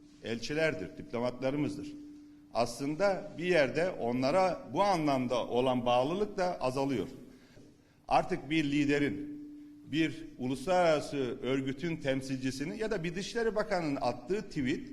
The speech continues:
tweet'in etkisi standart açıklamalardan, basın açıklamalarından,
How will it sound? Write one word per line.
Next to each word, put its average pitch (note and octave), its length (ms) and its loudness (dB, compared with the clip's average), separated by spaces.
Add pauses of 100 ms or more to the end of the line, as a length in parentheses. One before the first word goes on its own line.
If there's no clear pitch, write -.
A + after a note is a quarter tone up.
(640)
tweet'in D3 380 0
etkisi F3 560 -2 (380)
standart F3 680 2 (160)
açıklamalardan, B2+ 1000 0
basın A#2 220 -2
açıklamalarından, A2+ 1040 -4